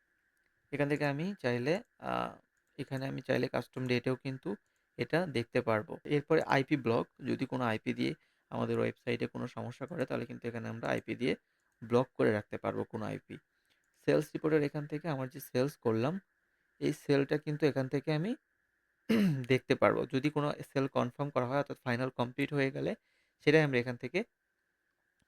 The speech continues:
এখান থেকে কিন্তু আমরা সেখান, সেটা মনিটর করতে পারবো। তো এই ছিল হচ্ছে যাবতীয় ইনফরমেশন। এবং এখান থেকে আমরা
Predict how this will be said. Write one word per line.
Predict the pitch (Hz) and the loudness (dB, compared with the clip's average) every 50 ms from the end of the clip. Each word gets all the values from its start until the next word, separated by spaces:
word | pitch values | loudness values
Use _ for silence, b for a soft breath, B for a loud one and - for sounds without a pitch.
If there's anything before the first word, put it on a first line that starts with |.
| _ _ _ - | _ _ _ -8
এখান | 123 135 127 | -6 -2 0
থেকে | 139 135 - | 0 -2 -2
কিন্তু | 135 131 127 143 | -4 -6 -2 -2
আমরা | 139 135 135 151 185 185 | -2 -2 -2 -4 -6 -6
সেখান, | - - 120 120 131 131 139 - | -4 -4 -4 -4 -4 -8 -8 -6
সেটা | - 123 - - 185 214 - _ _ _ _ _ _ - | -6 -4 2 2 2 2 0 _ _ _ _ _ _ -2
মনিটর | 127 127 127 135 127 120 | 0 0 2 4 4 4
করতে | 113 110 - - - | 2 0 -2 -4 -4
পারবো। | - - 62 - - - - _ _ _ _ _ _ | 0 0 -2 -2 -2 -10 -16 _ _ _ _ _ _
তো | - | -2
এই | - 156 156 160 | 2 4 4 4
ছিল | - - 185 185 | 4 2 0 0
হচ্ছে | 180 175 165 | 0 2 0
যাবতীয় | 156 143 139 139 - 143 135 | 0 2 2 0 0 -2 -2
ইনফরমেশন। | 135 - 151 139 139 147 151 185 190 | 0 -2 -4 -4 -4 -4 -6 -2 -2
এবং | 170 135 131 131 135 | -2 -2 -2 -2 -4
এখান | 127 - - 131 135 | -4 -4 -6 -8 -6
থেকে | - 147 143 135 | -8 -6 -4 -4
আমরা | 127 127 127 131 135 147 | -4 -4 -2 0 0 0